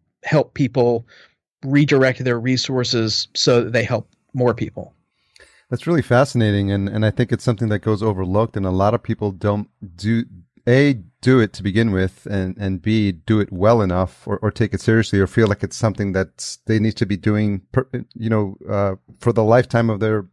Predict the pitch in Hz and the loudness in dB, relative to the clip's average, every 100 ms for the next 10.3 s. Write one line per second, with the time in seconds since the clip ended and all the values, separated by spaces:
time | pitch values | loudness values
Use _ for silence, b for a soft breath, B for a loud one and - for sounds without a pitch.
0 | _ 98 104 85 113 110 104 - 98 113 | _ -4 -4 -2 -2 -2 -4 -4 -4 -2
1 | 165 90 104 95 - 123 120 - 110 107 | -2 -4 -4 -6 -4 -2 -2 -2 -4 -2
2 | 98 98 B B B - 95 104 110 95 | 0 -2 B B B -4 0 2 2 4
3 | 113 113 - 95 90 107 98 113 - 123 | 2 2 -2 -4 -4 0 2 2 2 0
4 | 104 - - 104 110 98 - 101 - 98 | 0 -6 -4 -2 -2 -4 -4 -4 -2 -2
5 | 98 95 87 92 - 98 92 - 90 87 | -2 -4 -6 -6 -6 -4 -4 -4 -6 -4
6 | 90 90 95 - 82 82 78 78 - _ | -4 -4 -8 -8 -10 -10 -10 -16 -20 _
7 | _ _ _ _ _ _ - 220 240 - | _ _ _ _ _ _ 2 2 4 0
8 | 156 180 180 170 165 151 147 135 - 135 | 2 4 6 4 2 0 -2 -4 -4 -4
9 | 127 135 135 127 - - _ 127 127 127 | -2 0 0 -2 -6 -10 _ 2 2 2
10 | 123 117 | -2 -6